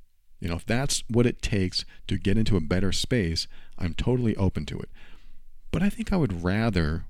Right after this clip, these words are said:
work at it. <laughs> I think I would rather take a path of learning, growing, healing, and evolving that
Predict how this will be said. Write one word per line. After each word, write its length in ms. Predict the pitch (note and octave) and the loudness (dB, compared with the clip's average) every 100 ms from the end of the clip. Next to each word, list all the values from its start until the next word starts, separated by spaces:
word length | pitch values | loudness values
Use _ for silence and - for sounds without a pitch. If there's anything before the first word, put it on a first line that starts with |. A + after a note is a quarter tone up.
| - | -10
work 340 | G2+ F#2 F#2 - | 0 2 4 0
at 180 | - - | -4 -6
it. 100 | - | 0
<laughs> 40 | |
I 40 | - - - G3 | 2 4 4 4
think 200 | - - | 2 -2
I 40 | |
would 140 | B2+ A#2+ | 0 4
rather 480 | A#2 A#2+ A#2 G#2 - - - - | 6 6 6 4 2 -8 -10 -8
take 300 | - C#3+ C#3+ - | 2 2 2 2
a 120 | A#2 G2+ | 2 6
path 440 | - F#2 F#2+ - F#2+ | 6 6 2 0 0
of 260 | E2+ D#2 - - - - - | 0 -2 -8 -14 -16 -18 -8
learning, 600 | E2 G#2 A2+ A2+ A2 G2+ | 2 6 6 6 4 0
growing, 520 | F2 G2 G#2+ A2 G#2+ | 6 8 8 6 4
healing, 560 | F2+ - G#2+ G#2 G#2 G2+ | 0 2 4 4 2 0
and 180 | - F2+ | 0 -2
evolving 680 | - G2+ A2 F2+ E2+ E2+ - - - - - | 2 2 4 2 0 0 -4 -10 -10 -6 -6
that 420 | E2 F2 F2 | -2 0 0